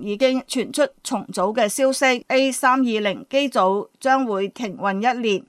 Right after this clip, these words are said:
來往上海航班亦會削減至每星期一班。港航當時話會專注貨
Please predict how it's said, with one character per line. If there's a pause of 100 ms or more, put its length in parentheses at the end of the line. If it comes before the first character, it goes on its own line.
(160)
來
往
上
海
航
班 (100)
亦
會
削
減
至
每
星
期
一
班。 (720)
港
航
當
時
話
會
專
注
貨